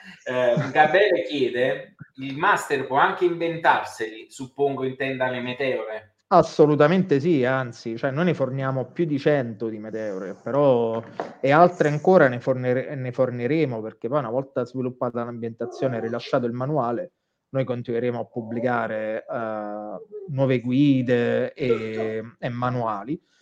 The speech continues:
Speaker 2: eh, ma chiaramente ogni D M, come sempre capita con Dungeons and Dragons, con qualsiasi campagna, con qualsiasi modulo, ogni D M è invitato a metterci il suo. Cioè, noi vi stiamo fornendo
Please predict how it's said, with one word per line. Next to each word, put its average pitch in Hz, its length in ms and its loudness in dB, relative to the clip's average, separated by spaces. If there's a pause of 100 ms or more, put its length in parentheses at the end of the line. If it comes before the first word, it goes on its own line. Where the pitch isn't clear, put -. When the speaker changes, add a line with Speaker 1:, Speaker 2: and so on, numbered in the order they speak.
(360)
Speaker 2:
eh, 127 140 2
ma 143 640 2 (280)
chiaramente 156 480 2
ogni 147 320 0
D 143 120 4
M, 113 400 2
come 120 360 -8
sempre 180 460 0
capita 117 360 0
con 113 200 -6
Dungeons 120 460 -6
and 120 120 -8
Dragons, 107 600 -6
con 117 160 -10
qualsiasi 143 440 0
campagna, 127 720 2
con 113 180 -8
qualsiasi 131 400 -8
modulo, 135 640 0 (1080)
ogni 165 300 2
D 143 220 6
M 156 120 4
è 131 40 4
invitato 127 640 2
a - 20 -2
metterci 131 560 -6
il 113 140 -6
suo. 110 580 -6 (300)
Cioè, 127 160 -4
noi 147 280 4
vi 123 120 -2
stiamo 123 360 -4
fornendo 117 1080 -2